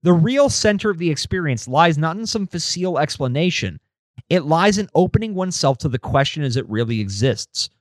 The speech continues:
with all the mystery and danger." However, if he was to take his experience at face value, he believes they do present an image of the visitor's agenda, an agenda of contact,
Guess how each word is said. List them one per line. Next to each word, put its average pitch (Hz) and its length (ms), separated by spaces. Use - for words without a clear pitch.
with 131 200
all 139 220
the 160 100
mystery 110 460
and 95 160
danger." 113 520
However, 175 540
if 180 100
he 214 80
was 202 280
to 240 80
take 214 200
his 208 140
experience 202 440
at 214 140
face 208 240
value, 110 440
he 180 160
believes 180 400
they 165 120
do 135 220
present 151 380
an 160 160
image 123 320
of 110 80
the 127 80
visitor's 104 480
agenda, 120 520
an 135 120
agenda 131 580
of 107 160
contact, - 800